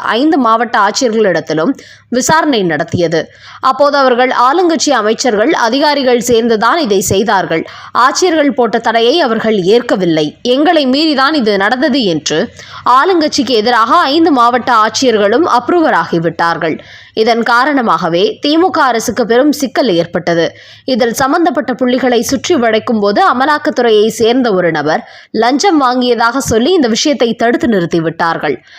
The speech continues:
அதன் காரணமாகவே இது சம்பந்தப்பட்ட விசாரணை அப்போதைக்கு தடைப்பட்டது.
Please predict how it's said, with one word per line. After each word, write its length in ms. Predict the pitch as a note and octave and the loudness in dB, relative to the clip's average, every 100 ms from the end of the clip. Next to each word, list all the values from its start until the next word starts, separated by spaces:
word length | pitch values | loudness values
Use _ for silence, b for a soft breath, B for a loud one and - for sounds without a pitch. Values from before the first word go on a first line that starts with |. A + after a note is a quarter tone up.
| B - | B -4
அதன் 280 | A#3 A3+ A3 | -2 0 0
காரணமாகவே 760 | A3+ B3+ D4 A3 E3+ E3+ E3+ G#3+ - | 2 2 0 0 0 0 0 -2 0
இது 200 | C4+ D#4+ | 0 0
சம்பந்தப்பட்ட 560 | E4 C#4 D#4+ C#4 B3+ A#3+ | 0 -2 0 -2 -2 -2
விசாரணை 500 | G#3 B3+ B3 C4 B3 C#4+ | -2 0 0 0 -2 -2
அப்போதைக்கு 540 | - G#3+ D4 B3 A3 D4+ | -4 -2 0 -2 -2 -4
தடைப்பட்டது. 680 | F#3 F3+ G#3+ F3+ E3 D#3+ | -2 -2 -2 -4 -4 -4